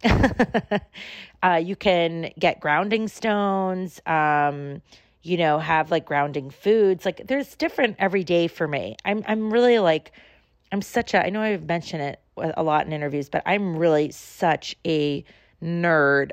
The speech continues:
about morning routines and rituals. Like, it's, like, probably one of the first things I ask people, 'cause I just love trying things on and, you know, seeing how it feels, um, and then deciding if it's something I'm gonna work with or not. Um,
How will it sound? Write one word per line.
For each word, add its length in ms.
about 400
morning 340
routines 540
and 100
rituals. 460
Like, 240
it's, 160
like, 140
probably 260
one 120
of 60
the 60
first 240
things 180
I 60
ask 280
people, 220
'cause 140
I 60
just 260
love 300
trying 300
things 320
on 460
and, 160
you 140
know, 140
seeing 340
how 180
it 200
feels, 720
um, 640
and 680
then 340
deciding 420
if 100
it's 120
something 220
I'm 60
gonna 140
work 200
with 140
or 80
not. 320
Um, 520